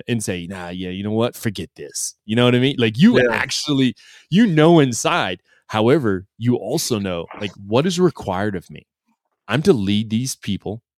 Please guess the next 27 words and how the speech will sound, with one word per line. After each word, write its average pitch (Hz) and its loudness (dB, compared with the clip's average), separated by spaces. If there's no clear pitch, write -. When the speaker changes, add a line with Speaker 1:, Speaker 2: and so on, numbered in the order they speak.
Speaker 1:
through 143 8
this 101 -4
tough - -4
time 90 -10
and 123 -4
to 113 -4
help 127 0
them 147 2
to 127 2
see 135 -2
why 95 -4
we're 101 0
doing 90 -4
it. - -20
Speaker 2:
Yeah. 113 0
Speaker 1:
All 87 -8
right. 143 -2
So 117 0
I'm 110 0
to 123 4
lead 135 2
these 214 0
people 147 2
through 160 6
a 180 6
tough 139 0
time 110 0